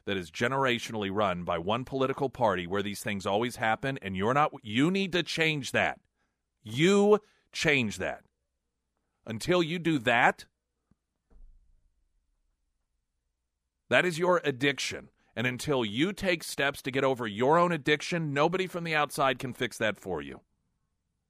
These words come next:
That's where leadership is.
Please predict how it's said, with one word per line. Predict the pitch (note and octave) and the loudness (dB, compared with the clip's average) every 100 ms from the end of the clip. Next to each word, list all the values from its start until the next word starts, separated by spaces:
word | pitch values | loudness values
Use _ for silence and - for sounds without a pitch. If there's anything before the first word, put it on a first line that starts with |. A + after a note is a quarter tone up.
| _ _ _ _ _ _ _ _ | _ _ _ _ _ _ _ _
That's | G2+ A#2+ D#3+ E3 - - | -2 4 4 4 -6 -2
where | C3 C#3 | 2 4
leadership | C3 A#2+ G#2+ - G2+ - | 4 2 0 -2 -2 -2
is. | D2+ - - | -8 -8 -14